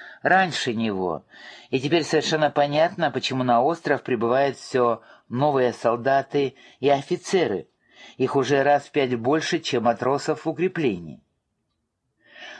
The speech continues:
Другое письмо генерал-губернатора было частным. Николай Николаевич по-доброму хвалил за мужественное принесение трудностей зимовки,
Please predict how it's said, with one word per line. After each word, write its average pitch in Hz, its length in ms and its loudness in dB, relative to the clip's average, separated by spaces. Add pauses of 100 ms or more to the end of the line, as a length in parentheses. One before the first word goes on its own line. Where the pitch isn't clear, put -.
Другое 233 440 4
письмо 143 420 -2
генерал-губернатора 143 1160 2
было 151 420 0 (100)
частным. 92 680 -2 (640)
Николай 156 380 2
Николаевич 156 680 0
по-доброму 113 880 0
хвалил 120 440 0
за 107 400 0
мужественное 120 680 -2
принесение 107 680 -2
трудностей 147 580 -4
зимовки, 151 880 -2